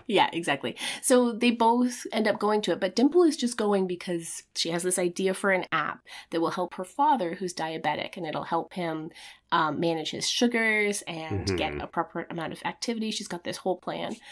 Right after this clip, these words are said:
Speaker 1: Uh, Rishi is going to the camp as well. He's vaguely interested in web development. He's gonna go to
Speaker 2: Yeah.
Speaker 1: university for
Speaker 2: <laughs>
Speaker 1: computer science, so he kind of is like, "It won't be a useless waste of my time."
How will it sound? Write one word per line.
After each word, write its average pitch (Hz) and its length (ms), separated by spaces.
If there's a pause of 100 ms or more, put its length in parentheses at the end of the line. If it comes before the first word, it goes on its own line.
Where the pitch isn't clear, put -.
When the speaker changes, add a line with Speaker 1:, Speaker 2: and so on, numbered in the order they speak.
(440)
Speaker 1:
Uh, 190 140
Rishi 277 680
is 190 180
going 185 320
to 190 100
the 180 80
camp 170 280
as 170 160
well. 175 500
He's - 460 (460)
vaguely 277 500
interested 330 420
in 311 80
web 302 180
development. 294 540
He's 240 140
gonna 202 180
go 202 140
to 180 40
Speaker 2:
Yeah. 175 120
Speaker 1:
university 165 560 (100)
for 160 440
Speaker 2:
<laughs> - 60
Speaker 1:
computer 185 580
science, 190 540
so 180 140
he 185 120
kind 196 440
of 214 80
is 220 160
like, 214 220
"It 240 140
won't 185 220
be 147 280
a 165 100
useless 180 640
waste 311 320
of 302 140
my 302 180
time." 302 440